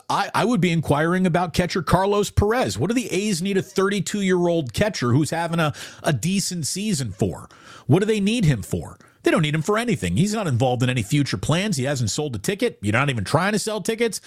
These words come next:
He's not a part of a winning anything. Uh, that,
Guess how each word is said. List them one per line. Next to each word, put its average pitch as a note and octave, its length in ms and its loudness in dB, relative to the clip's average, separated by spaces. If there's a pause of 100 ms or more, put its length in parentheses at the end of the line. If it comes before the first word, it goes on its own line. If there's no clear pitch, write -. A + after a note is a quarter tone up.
(220)
He's B2 140 2
not E3+ 160 -2
a D3 60 -2
part E3 200 2
of C3+ 80 -2
a B2+ 40 2
winning E3+ 440 0 (240)
anything. G#3+ 680 -2 (240)
Uh, B2 320 0
that, E3+ 320 -4